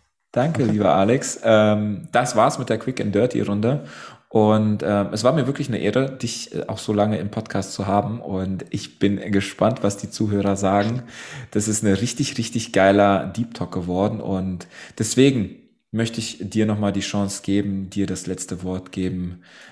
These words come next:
Speaker 1: äh, bevor die, das Interview, der Deep Talk jetzt zu Ende geht. Was möchtest du den Zuhörern noch mitgeben?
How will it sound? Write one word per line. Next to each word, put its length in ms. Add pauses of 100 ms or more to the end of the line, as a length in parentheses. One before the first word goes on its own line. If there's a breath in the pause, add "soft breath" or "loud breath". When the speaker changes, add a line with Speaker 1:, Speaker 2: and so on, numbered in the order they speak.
(160 loud breath)
Speaker 1:
äh, 140
bevor 380
die, 400 (260)
das 180
Interview, 580
der 140
Deep 280
Talk 240
jetzt 400 (480)
zu 120
Ende 220
geht. 280 (260)
Was 260
möchtest 400
du 60
den 160
Zuhörern 440
noch 140
mitgeben? 420